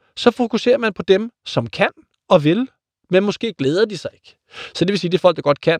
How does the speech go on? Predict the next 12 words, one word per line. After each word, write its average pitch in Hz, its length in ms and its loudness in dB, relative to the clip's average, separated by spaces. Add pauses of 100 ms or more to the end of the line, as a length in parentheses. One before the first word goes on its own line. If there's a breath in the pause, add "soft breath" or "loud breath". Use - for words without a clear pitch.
(140)
og 143 100 -8
nogen, 147 140 -4
der 151 60 -4
godt 139 220 0
vil, 156 160 0
men 156 120 -10
de 143 60 -14
skal - 120 -12
måske 135 200 -4
lige 160 260 -2
have, 143 200 -2 (160)
øh, 131 220 -4